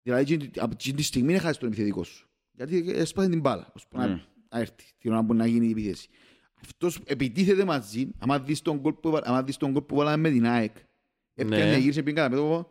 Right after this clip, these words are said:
Speaker 1: και έσπασε την μπάλα στον, τον καλά και ήρθε τον γκολ. Επειδή, επειδή είναι κατά μέτωπο την ώρα που σπάσε την μπάλα, προλάβαινε και μπαίνε μες στην περιοχή, στη φάση.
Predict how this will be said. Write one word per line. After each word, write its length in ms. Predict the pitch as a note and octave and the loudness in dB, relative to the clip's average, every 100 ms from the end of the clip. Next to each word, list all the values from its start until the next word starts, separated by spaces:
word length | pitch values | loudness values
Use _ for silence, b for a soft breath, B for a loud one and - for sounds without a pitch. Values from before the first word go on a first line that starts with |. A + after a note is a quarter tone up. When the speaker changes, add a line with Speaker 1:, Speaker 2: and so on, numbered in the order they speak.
| _ | _
Speaker 1:
και 80 | - | -14
έσπασε 280 | - D#3 C#3+ | -6 -2 0
την 120 | A#2+ | 2
μπάλα 180 | C3 C#3 | 2 0
στον, 340 | - C#3 C3 | 0 0 2
τον 160 | C3 G#2+ | 0 0
καλά 500 | G#2 A#2 G3 - _ | 2 2 0 -10 _
και 60 | - | -20
ήρθε 140 | - | -10
τον 160 | E3+ A#2+ | 0 2
γκολ. 220 | G#2+ G#2+ - b b b b _ _ _ _ | 4 2 0 b b b b _ _ _ _
Επειδή, 280 | _ - B2+ | _ -4 0
επειδή 300 | D#3+ C#3+ A#2+ | 0 0 0
είναι 140 | D3 F3 | 2 2
κατά 260 | G3 F3 | 2 2
μέτωπο 340 | C#3 E3 F3 B2+ | 4 4 4 2
την 120 | A#2 | 2
ώρα 80 | A#2 | 2
που 80 | A2+ | 2
σπάσε 260 | - A2 | 0 0
την 140 | G#2 F#2 | 0 0
μπάλα, 380 | D2+ D#2 D3+ - _ _ _ _ - A2+ | -2 -4 -4 -8 _ _ _ _ -12 -4
προλάβαινε 420 | C3 D3+ F3+ G3 | 2 2 2 2
και 100 | F3+ | 2
μπαίνε 240 | G3+ G3+ | 2 2
μες 120 | C#3+ B2 | 2 -2
στην 160 | A#2+ | 0
περιοχή, 400 | A#2 A2+ G2 A2+ - _ _ _ _ | 2 2 0 -6 -14 _ _ _ _
στη 180 | - B2 | -10 -10
φάση. 340 | - A2 F#2+ | -4 -4 -4